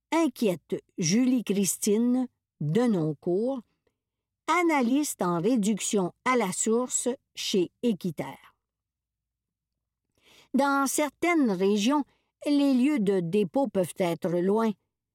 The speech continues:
Donc, ça ne devient pas très intéressant de s'y rendre,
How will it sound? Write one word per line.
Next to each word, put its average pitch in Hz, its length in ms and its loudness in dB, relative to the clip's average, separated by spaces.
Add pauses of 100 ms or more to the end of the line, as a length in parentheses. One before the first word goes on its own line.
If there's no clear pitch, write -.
(340)
Donc, 311 460 0 (400)
ça 226 200 0
ne 214 120 2
devient 196 420 0
pas 226 200 -2
très 214 320 -2
intéressant 180 640 -2
de 170 120 -2
s'y 247 260 -2
rendre, 190 420 -4